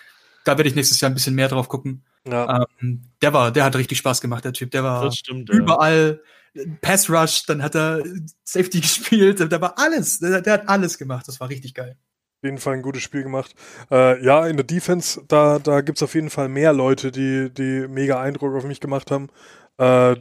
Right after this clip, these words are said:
Speaker 2: du, du hast auch einen A J Klein, der, der sehr, sehr gut gearbeitet hat. Lattimore hat, hat gut ausgesehen
Speaker 3: Mhm.
Speaker 2: und so. Ähm, für mich aber der Spieler, der, äh, dieses,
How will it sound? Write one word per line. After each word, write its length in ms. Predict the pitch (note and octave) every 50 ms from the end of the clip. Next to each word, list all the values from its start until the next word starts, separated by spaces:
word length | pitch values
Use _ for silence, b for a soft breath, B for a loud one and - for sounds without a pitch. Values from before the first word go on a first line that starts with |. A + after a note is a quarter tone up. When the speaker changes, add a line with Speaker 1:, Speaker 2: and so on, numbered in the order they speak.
| - _ _
Speaker 2:
du, 300 | - C3+ C3 B2+ B2+ B2+
du 160 | B2 C3 B2
hast 160 | B2+ C3 - C#3
auch 100 | C3 A#2+
einen 100 | C3 B2+
A 20 | B2+
J 180 | B2+ C3 B2+
Klein, 460 | A#2 - A#2+ A#2+ B2+ C3 C3 C#3 C3+ -
der, 400 | - B2+ B2 B2 B2 B2 B2+ - _ _ _ _ -
der 200 | C3 B2+ B2+ A#2+
sehr, 180 | - C#3 B2+
sehr 100 | B2 C3
gut 200 | B2+ C3+ C3+ B2+
gearbeitet 480 | - C#3+ B2+ B2+ B2+ C3 C3 C3 B2+ -
hat. 120 | C3 B2+
Lattimore 640 | B2+ B2+ B2+ - C#3 C3+ C3 C3 C3 C3 - - - - C3+ C3
hat, 220 | - F3+ - - - - - -
hat 120 | - - -
gut 160 | - C#3 C#3
ausgesehen 400 | C3+ C#3+ D3+ C#3+ D3+ E3+ E3+ -
Speaker 3:
Mhm. 60 | C3+
Speaker 2:
und 80 | C3 C3
so. 140 | C3 C3+ - B B B B B B B B B B - -
Ähm, 540 | B2+ B2 B2 B2 B2 B2 A#2+ B2 A#2+ A2+ b b b b b _ _ _ _
für 260 | - - - - C#3+
mich 420 | C#3 D#3+ F#3+ G3+ - - - - -
aber 200 | D#3 D#3 D#3 D3
der 180 | D3 D3 D#3
Spieler, 460 | D3+ - - - E3 D#3 D#3+ D#3 D3+ D3
der, 420 | C#3 C#3+ C#3+ C#3+ C#3 C#3 C#3 C3+ - - C#3 C3+ C3 C3 C3 C3
äh, 60 | B2+ B2
dieses, 400 | C3 C3 B2 B2 A2+ - -